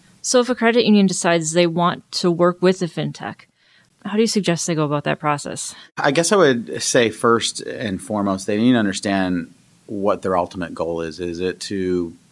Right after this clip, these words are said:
Speaker 2: partner in terms of offering a product or service that they don't believe they can offer? Or is it to learn from them and develop a product or service that will compete it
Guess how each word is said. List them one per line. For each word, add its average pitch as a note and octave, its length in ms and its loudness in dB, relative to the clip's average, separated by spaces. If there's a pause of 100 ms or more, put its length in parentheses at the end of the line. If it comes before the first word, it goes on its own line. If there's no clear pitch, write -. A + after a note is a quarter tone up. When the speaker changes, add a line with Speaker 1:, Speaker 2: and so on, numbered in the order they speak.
(140)
Speaker 2:
partner D3 340 2
in A2+ 100 2
terms A#2 200 0
of G#2+ 80 2
offering G2 280 0
a F2 40 -2
product F#2+ 340 0
or F2 40 -10
service F2+ 340 -6
that F2 160 -10
they G2 100 -2
don't F#2 180 -2
believe F#2 200 -4
they E2+ 140 -4
can F2 120 -8
offer? E2+ 360 -4
Or - 20 -4
is E2+ 120 -8
it F2 140 -6 (340)
to F#2+ 100 -8
learn G#2 340 2
from G#2 180 -2
them G2 220 2
and F2 100 0
develop F2+ 360 0
a F2 40 -10
product E2+ 480 0
or D#2 60 -14
service F2 380 -8
that D2+ 180 -10
will E2 300 -6
compete G#2 420 -8
it G2 160 -2